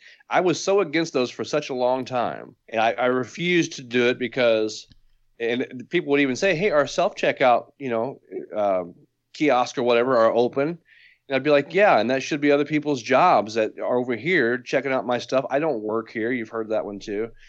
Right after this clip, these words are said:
Um, so I was so against it for a while, but finally they, they wore me down because they only had three aisles open. They've still, they still have twenty checkout aisles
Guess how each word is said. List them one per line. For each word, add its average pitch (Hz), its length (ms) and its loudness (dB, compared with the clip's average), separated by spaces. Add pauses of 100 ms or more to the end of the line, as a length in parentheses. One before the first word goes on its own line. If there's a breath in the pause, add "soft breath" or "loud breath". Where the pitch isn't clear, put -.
(280 soft breath)
Um, 104 500 -4 (220)
so - 140 -4
I 131 80 4
was 131 160 0
so 190 180 4
against 147 380 0
it 98 60 -4
for 120 140 -2
a 107 40 4
while, 101 160 4
but 104 120 -4
finally 160 440 2
they, 131 180 2
they 127 220 0
wore 143 260 2
me 147 140 2
down 156 320 4
because 127 320 0
they 127 100 2
only 139 180 2
had 143 200 4
three 147 200 2
aisles 135 360 4
open. 135 360 2 (360 soft breath)
They've 120 180 2
still, 165 220 0
they 147 120 4
still 151 200 0
have 151 240 2 (340)
twenty 165 800 2 (520)
checkout 160 360 4
aisles 110 520 2